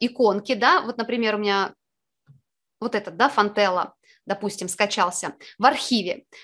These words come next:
Мы его разархивируем, то есть дважды кликаем, и у нас появляется, вот он, сет.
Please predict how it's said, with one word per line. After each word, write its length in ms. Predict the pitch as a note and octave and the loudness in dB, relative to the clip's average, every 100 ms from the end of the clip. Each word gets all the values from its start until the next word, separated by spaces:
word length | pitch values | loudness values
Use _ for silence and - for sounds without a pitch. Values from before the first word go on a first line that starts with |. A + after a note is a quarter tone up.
| - | 2
Мы 140 | C#4+ | 6
его 280 | F4 A#3+ C4+ | 6 8 6
разархивируем, 1080 | C4+ D#4+ C4+ C#4 C4+ - A#3 A3 F#3+ A3+ C#4+ | 8 4 6 4 2 -2 -2 -2 0 0 2
то 80 | A#3 | 0
есть 140 | A#3 | 0
дважды 400 | G#3+ A#3+ A3 G3+ | 4 4 4 -2
кликаем, 560 | G#3 C4 F#4+ G#4 G4+ - | -4 -2 2 4 4 0
и 220 | A#3+ D#4 C4+ | -2 0 0
у 80 | |
нас 180 | B3+ D4+ | 0 -2
появляется, 840 | - A3+ B3 C4+ - A#3 A3+ G#3 - | 0 2 4 2 0 -2 0 0 -2
вот 180 | A3 G3 | -4 -4
он, 100 | F#3 | -8
сет. 260 | - F3 | -4 -4